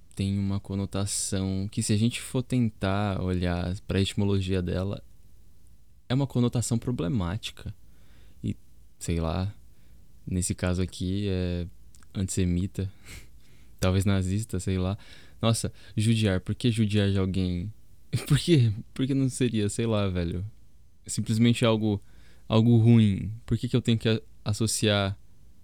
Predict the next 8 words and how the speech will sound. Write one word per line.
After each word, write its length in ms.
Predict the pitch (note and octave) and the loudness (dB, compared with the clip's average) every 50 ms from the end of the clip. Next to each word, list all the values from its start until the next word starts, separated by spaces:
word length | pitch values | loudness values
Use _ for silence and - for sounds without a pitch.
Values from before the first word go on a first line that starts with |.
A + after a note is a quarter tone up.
| - - - | -20 -6 2
ao 220 | - B2+ B2+ B2+ A#2 | 6 8 8 8 8
judeu? 440 | A2+ A#2+ A2+ A2 A2 A#2 A2+ A2 A2+ | 6 4 4 4 4 4 4 4 2
<laughs> 680 | G#2+ - - B2 - - - - - - - - - - | 0 -2 -2 -4 -4 -4 -12 -18 -18 -16 -16 -16 -14 -12
E, 140 | - - - - | -14 -12 -8 -6
e, 60 | - | -6
sério, 320 | - - C#3 C#3 B2+ A2+ - | -2 0 2 2 2 2 2
isso 220 | - A#2+ - B2+ A#2+ | 2 0 2 2 0
foneticamente 1200 | - - A#2+ A#2 A#2 A2+ - - - B2 A2+ G#2+ G2+ G2+ G2+ G#2+ A2 - - - G#2+ G2 G2 | 0 0 0 2 0 0 -2 -2 -2 0 0 2 0 0 0 -2 -2 -2 -4 -4 -4 -4 -6